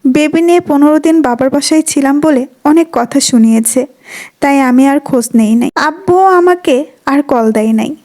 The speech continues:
মাঝে মাঝে আম্মুর সাথে কথা হতো। আমার এখন কি করা উচিত, কেউ বলবেন? ডিভোর্স দিব না? বেবি নিয়ে ছিলাম পনেরো দিন,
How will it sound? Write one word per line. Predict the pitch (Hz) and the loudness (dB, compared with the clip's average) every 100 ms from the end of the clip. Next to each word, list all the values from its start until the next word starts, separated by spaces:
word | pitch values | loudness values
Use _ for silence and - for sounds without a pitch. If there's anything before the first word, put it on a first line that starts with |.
| _ _ 262 | _ _ -2
মাঝে | 240 240 | -2 0
মাঝে | 269 269 - | 2 0 0
আম্মুর | 269 247 262 | 0 2 0
সাথে | - 302 311 294 | 0 -2 -2 -2
কথা | 214 220 233 | -4 -2 0
হতো। | 226 226 - _ - | 0 -4 -8 _ -4
আমার | 320 381 | 0 2
এখন | 381 403 392 381 - | 2 2 0 -2 -4
কি | 359 | -2
করা | 359 262 220 | 0 0 0
উচিত, | 226 - 240 - - _ _ | -2 -2 -4 -6 -20 _ _
কেউ | 277 262 | -2 0
বলবেন? | 233 240 247 302 233 - | 2 0 2 0 -2 -2
ডিভোর্স | 226 240 285 - - | 0 0 0 -2 -2
দিব | 330 214 - | -2 -2 -2
না? | 285 269 | -4 -2
বেবি | 262 262 302 | 0 0 2
নিয়ে | 302 302 311 | 2 2 0
ছিলাম | - 302 294 294 | 0 0 0 -2
পনেরো | 277 262 277 285 | 0 0 2 0
দিন, | 302 311 | 0 -2